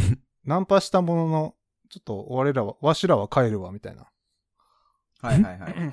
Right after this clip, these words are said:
Speaker 1: <clears throat> で、まあ、その女の子たちも、なんか、まあ、こんなパリピとね、ヤクザと飲んでもね、みたいな。
Speaker 2: うん。
Speaker 1: そういう雰囲気あって、じゃあなんかどっか店で会ったら飲みましょう、みたいな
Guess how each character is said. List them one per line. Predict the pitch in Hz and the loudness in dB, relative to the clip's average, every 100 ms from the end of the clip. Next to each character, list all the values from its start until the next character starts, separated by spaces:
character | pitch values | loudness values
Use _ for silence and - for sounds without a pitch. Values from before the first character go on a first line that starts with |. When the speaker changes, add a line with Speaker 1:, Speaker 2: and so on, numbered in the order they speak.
| - | -10
Speaker 1:
<clears throat> | - | -10
で、 | 208 | -4
ま | 214 | 0
あ、 | 151 | 0
そ | 175 | -2
の | 196 | -4
女 | 214 214 | -2 -2
の | 180 | -4
子 | 135 | -4
た | 113 107 | -8 -10
ち | 107 | -10
も、 | 104 95 - _ | -10 -10 -16 _
な | 151 | -8
ん | 135 | -8
か、 | 95 - _ _ _ _ _ _ _ | -10 -16 _ _ _ _ _ _ _
ま | 139 123 - | -2 -2 -2
あ、 | _ _ _ | _ _ _
こ | 143 | -4
ん | 156 165 | -2 0
な | 160 | 0
パ | - | 0
リ | 160 | -2
ピ | - | -2
と | - | -4
ね、 | 151 147 | -2 -2
ヤ | 123 | -2
ク | 123 | -4
ザ | 101 | -8
と | - | -6
飲 | 107 | -4
ん | 113 | -4
で | 101 | -6
も | 98 | -8
ね、 | 95 | -12
み | |
た | - | -14
い | - | -18
な。 | - _ _ _ _ _ _ _ _ _ _ - | -20 _ _ _ _ _ _ _ _ _ _ -18
Speaker 2:
う | |
ん。 | 117 107 | -14 -12
Speaker 1:
そ | 95 | -8
う | 139 | -4
い | |
う | |
雰 | 139 139 | -2 -2
囲 | |
気 | 123 | -2
あ | 101 | -8
っ | |
て、 | - - 107 117 | -10 -8 -8 -4
じ | 147 | -4
ゃ | |
あ | |
な | 160 | -2
ん | 190 | -2
か | 113 | -4
ど | 127 | -4
っ | 170 | -6
か | 110 | -6
店 | 117 156 151 | -6 -4 -6
で | 151 151 | -4 -6
会 | 151 | -6
っ | 156 - | -8 -6
た | 107 | -8
ら | 98 - _ | -8 -16 _
飲 | 127 | -4
み | 120 | -2
ま | 120 117 | -2 -2
し | |
ょ | 131 | -4
う、 | |
み | 113 | -4
た | 98 | -6
い | |
な | 90 | -14